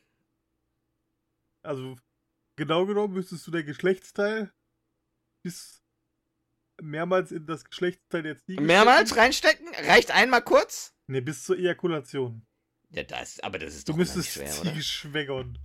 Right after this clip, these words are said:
Speaker 2: Ist, ja, hör auf. <laughs> Aber bis zur Ejakulation ist doch unheimlich schwer. Oder?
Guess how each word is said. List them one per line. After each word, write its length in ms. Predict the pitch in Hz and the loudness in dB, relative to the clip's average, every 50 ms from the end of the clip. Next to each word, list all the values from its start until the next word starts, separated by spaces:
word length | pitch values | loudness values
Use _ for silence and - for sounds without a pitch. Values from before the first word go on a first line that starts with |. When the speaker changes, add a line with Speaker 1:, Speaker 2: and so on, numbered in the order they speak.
| - _ - - - | -18 _ -14 -6 -6
Speaker 2:
Ist, 140 | 151 - 160 | -4 -2 -2
ja, 280 | 135 - - 82 - | -4 -4 -4 -6 -4
hör 160 | - 95 92 92 | -4 -4 -4 -4
auf. 200 | 92 87 92 233 | -6 -6 -8 -10
<laughs> 1300 | 392 - 339 - 480 - 539 - - - - - - 269 277 269 - - 294 359 - - 285 - - - - | -8 -6 -4 -2 8 10 10 10 10 6 4 4 4 4 4 2 2 2 2 -10 -6 -6 -6 -4 -4 -4 -2
Aber 220 | - 165 175 170 160 - - - - - - - | 2 4 4 4 4 2 -12 -14 -12 -12 -10 -8
bis 240 | 139 160 196 - - | -6 -6 -6 -4 0
zur 120 | - 180 | 2 4
Ejakulation 760 | 160 156 160 160 147 147 139 - - 175 156 139 - - 165 185 | 4 6 6 6 6 4 2 0 0 0 0 0 0 -2 -4 -2
ist 100 | - - | -2 -4
doch 60 | 120 | -4
unheimlich 420 | 123 113 101 101 104 95 90 - | -2 0 0 0 0 -2 -4 -8
schwer. 300 | - - - 80 80 76 170 170 - 208 - _ _ _ _ _ _ _ - 311 - - - 403 - - | -10 -10 -10 -10 -10 -10 -14 -8 -8 -8 -8 _ _ _ _ _ _ _ -6 -6 -6 -6 -8 -8 0 4
Oder? 380 | - - 180 240 403 381 339 | 6 8 8 8 8 6 2